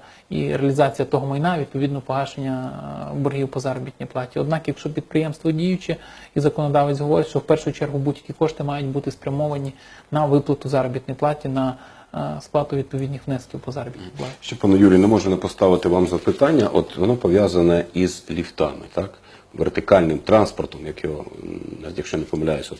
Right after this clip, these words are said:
Speaker 2: зокрема, в вашому управлінні фахівці називають, саме транспортом, який потребує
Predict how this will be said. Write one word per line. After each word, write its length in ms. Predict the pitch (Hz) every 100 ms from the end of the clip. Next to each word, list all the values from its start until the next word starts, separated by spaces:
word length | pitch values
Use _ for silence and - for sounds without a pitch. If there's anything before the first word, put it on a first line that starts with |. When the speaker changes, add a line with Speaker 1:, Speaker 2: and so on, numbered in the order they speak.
| -
Speaker 2:
зокрема, 300 | - - 76
в 40 | 78
вашому 340 | 73 - 78
управлінні 400 | - 76 78 76
фахівці 460 | - 76 80 - 76
називають, 540 | 76 78 90 107 90 - - - - - -
саме 240 | - 76 78
транспортом, 640 | 107 107 - 78 - 71
який 200 | 69 -
потребує 600 | - - 80 80 78 73